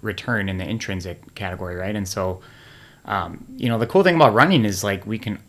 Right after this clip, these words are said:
always learn and grow and challenge yourself in new ways. So whether that's, um, you know, just running more, maybe running a different distance, or, uh, just a sparking, like, a new curiosity, I think that can really go a long way in increasing your intrinsic motivation level and,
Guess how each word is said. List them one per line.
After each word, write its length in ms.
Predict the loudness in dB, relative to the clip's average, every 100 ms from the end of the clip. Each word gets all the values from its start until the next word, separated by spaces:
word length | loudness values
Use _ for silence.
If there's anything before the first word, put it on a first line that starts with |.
| -4
always 320 | 2 2 2
learn 280 | 2 2 4
and 120 | 2
grow 320 | 0 0 2
and 160 | 2 0
challenge 360 | -2 -2 -2 -2
yourself 360 | -4 -4 -4 -2
in 80 |
new 100 | -4
ways. 380 | -2 -2 0 -2
So 160 | -2 0
whether 260 | 0 -2
that's, 380 | 0 0 -2 -6
um, 420 | -8 -8 -10 -12 -14
you 100 | -10
know, 80 | -8
just 220 | -8 -4
running 300 | -2 0 2
more, 360 | 2 4 2 0
maybe 260 | -2 -2
running 280 | -2 -2 -2
a 60 | -4
different 320 | -4 -4 0
distance, 520 | -2 -2 -4 -6 -6
or, 380 | -4 -2 -2 -4 -12 -20 -10
uh, 260 | -2 0 0
just 180 | -2 -2
a 60 |
sparking, 500 | -2 4 4 6 4
like, 140 | 2 2
a 40 |
new 220 | 0 0
curiosity, 760 | 0 0 0 -2 -6 -4 -2 0
I 40 |
think 320 | -2 -2 -2 0
that 180 | 0
can 140 | 0 -4
really 240 | -2 -4 -8 -16 -4
go 140 | 0
a 60 | 0
long 240 | 0 -2 -2
way 240 | -4 -4
in 240 | -4 -4
increasing 640 | -4 -8 -4 -2 -2 -2 -4
your 120 | -4
intrinsic 440 | -6 -6 -6 -6
motivation 480 | -8 -10 -8 -8 -8
level 280 | -10 -10 -8
and, 160 | -10